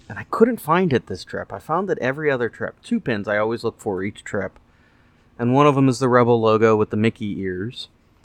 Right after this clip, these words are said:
And the other one is a, a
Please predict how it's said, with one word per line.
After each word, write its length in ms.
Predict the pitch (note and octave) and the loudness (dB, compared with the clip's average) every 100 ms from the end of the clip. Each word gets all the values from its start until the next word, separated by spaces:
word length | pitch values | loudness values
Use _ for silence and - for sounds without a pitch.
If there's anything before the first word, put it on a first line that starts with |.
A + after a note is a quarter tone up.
| _ _ _ _ - | _ _ _ _ -6
And 120 | A2 | 2
the 120 | B2 | 4
other 180 | F3+ E3+ | 4 4
one 220 | A#2+ G#2+ | 2 0
is 180 | G#2+ F#2+ | -2 0
a, 400 | A2 G#2 G2+ - _ _ - | 2 4 2 -4 _ _ -8
a 260 | G2 G2 | -6 -6